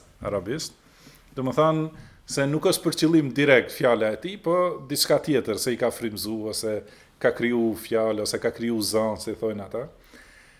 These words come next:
E, mirë po, në gjuhën arabe nuk ka mundësi m-, m-, me,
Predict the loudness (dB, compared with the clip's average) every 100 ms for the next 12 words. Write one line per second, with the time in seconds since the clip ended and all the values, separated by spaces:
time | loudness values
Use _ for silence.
0 | _ _ -18 -4 2 4 4 0 4 4
1 | 10 10 10 6 6 8 8 8 8 4
2 | 2 2 2 0 2 2 2 0 -6 -6
3 | -6 -6 -6 -4 -4 -6 -10 -8 -4 -4
4 | -2